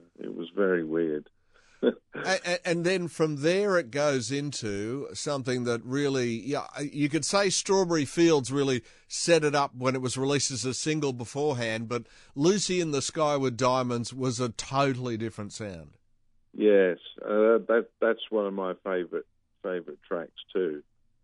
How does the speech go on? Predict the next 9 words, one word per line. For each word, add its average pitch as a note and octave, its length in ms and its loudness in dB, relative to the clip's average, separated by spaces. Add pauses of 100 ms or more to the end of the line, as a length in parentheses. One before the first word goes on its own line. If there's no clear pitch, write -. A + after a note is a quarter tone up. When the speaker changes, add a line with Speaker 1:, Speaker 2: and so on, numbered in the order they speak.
(200)
Speaker 1:
that F#2+ 300 0
and E2 160 -18
Day E2+ 220 0
in E2+ 120 -6
the E2 80 -2
Life. E2 400 -2 (120)
And D#2 340 -12 (640)
Lucy F2 540 2
was E2 240 -4